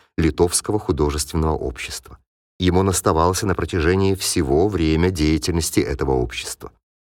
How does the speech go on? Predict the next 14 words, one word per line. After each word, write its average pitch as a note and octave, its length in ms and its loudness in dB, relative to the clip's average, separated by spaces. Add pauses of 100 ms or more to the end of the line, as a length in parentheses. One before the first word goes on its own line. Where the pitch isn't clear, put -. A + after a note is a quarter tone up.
(520)
Когда C2+ 240 -2
в - 80 -4
тысяча F#2+ 300 0
девятьсот F#2 380 0
восьмом F2+ 420 2
году F2+ 300 4
он F2+ 100 4
собрался F2 520 0
в E2 100 -6
Мюнхен C#3+ 480 -2 (320)
на E2+ 100 4
усовершенствование D2 960 -2
профессиональных D2+ 720 -2
навыков B1+ 440 -2